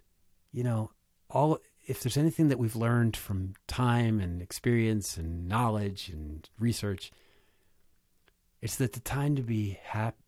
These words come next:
i-, i-, i-, is that happiness is the only human good." And he didn't mean happiness in a lightweight way. He meant sort of human thriving. He's like, "Happiness is the only good. And the time to be happy is now. And the place to be happy is here. And the way to be happy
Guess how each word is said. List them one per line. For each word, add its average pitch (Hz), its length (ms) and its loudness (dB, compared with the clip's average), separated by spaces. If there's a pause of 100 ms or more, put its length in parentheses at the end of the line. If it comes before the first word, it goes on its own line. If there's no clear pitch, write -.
i-, 123 160 -2
i-, 120 400 -4
i-, 120 200 -4
is 110 220 -6
that 110 200 -6 (220)
happiness 120 520 2
is 110 140 -2
the 104 140 0
only 98 200 0
human 98 300 -4
good." 110 220 -6 (1120)
And 123 100 6
he 139 60 10
didn't 147 220 12
mean 135 140 12
happiness 113 480 2
in 107 60 -2
a 95 100 -2
lightweight 95 440 -4
way. 98 240 -6
He 101 80 -6
meant 101 180 -4
sort 95 180 -8
of - 80 -18
human 98 280 -4
thriving. 101 320 -6
He's 104 120 -8
like, 101 140 -2 (160)
"Happiness 160 320 0
is - 60 -8
the 139 80 4
only 123 140 4
good. 113 200 0 (160)
And 127 80 2
the 139 60 4
time - 280 -2
to 196 60 2
be 170 100 2
happy 135 340 0
is 101 120 -4
now. 104 340 -2 (920)
And 120 80 2
the 110 40 0
place 156 280 2
to - 80 -10
be 151 80 4
happy 120 300 0
is 95 100 -4
here. - 380 -6 (1040)
And 113 100 2
the 117 80 4
way 123 300 6
to 135 80 6
be 107 100 -2
happy 78 480 -8